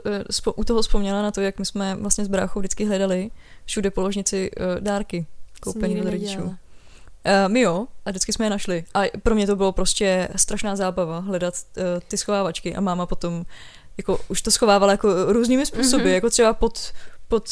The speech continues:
Speaker 1: oblečení, nebo, eh, že jsme měli jako úložní prostory, kam to jako dávala,
Speaker 2: Aha.
Speaker 1: pak, pak se na to asi jako vykašlala, že to prostě někam dávala, prostě to uvidíme, no, tak to uvidíme.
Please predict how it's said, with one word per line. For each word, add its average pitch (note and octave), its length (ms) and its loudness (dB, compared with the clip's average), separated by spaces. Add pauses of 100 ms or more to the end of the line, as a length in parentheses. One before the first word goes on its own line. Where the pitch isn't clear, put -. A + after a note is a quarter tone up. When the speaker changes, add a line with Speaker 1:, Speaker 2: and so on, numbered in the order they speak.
Speaker 1:
oblečení, A3 560 4
nebo, F#3+ 460 2 (440)
eh, G3+ 260 4
že G#3 100 0
jsme G#3+ 160 2
měli G3+ 140 2
jako G#3 140 0
úložní G#3+ 320 4
prostory, A3+ 420 2
kam G3+ 140 0
to F#3 80 0
jako G3 160 -2
dávala, F#3+ 360 0
Speaker 2:
Aha. A#3 160 0
Speaker 1:
pak, G3 80 -4
pak - 160 -4
se A3 100 0
na G3 80 0
to - 100 -2
asi G3+ 140 2
jako F#3 180 -2
vykašlala, F3+ 420 -4
že F3 100 -6
to - 60 -6
prostě - 220 -4
někam G3 240 -2
dávala, E3 360 0
prostě E3+ 220 2
to F3 100 -2
uvidíme, E3 400 -6
no, D#3 80 -8
tak - 140 -12
to E3+ 120 -4
uvidíme. E3 380 -6